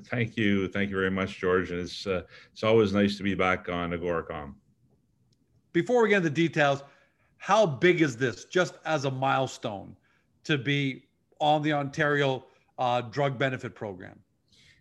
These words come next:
Speaker 1: Uh, it's a very significant step. The, what, uh, your viewers, uh,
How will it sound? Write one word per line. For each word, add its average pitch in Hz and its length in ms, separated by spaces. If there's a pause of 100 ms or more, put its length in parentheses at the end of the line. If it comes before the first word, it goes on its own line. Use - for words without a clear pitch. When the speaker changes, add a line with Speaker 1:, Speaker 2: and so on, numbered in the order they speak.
(240)
Speaker 1:
Uh, 101 440
it's 131 300
a 127 60
very 170 320
significant 117 640
step. 82 420 (320)
The, 101 220
what, 110 340
uh, 107 200
your 104 240
viewers, 123 560
uh, 98 880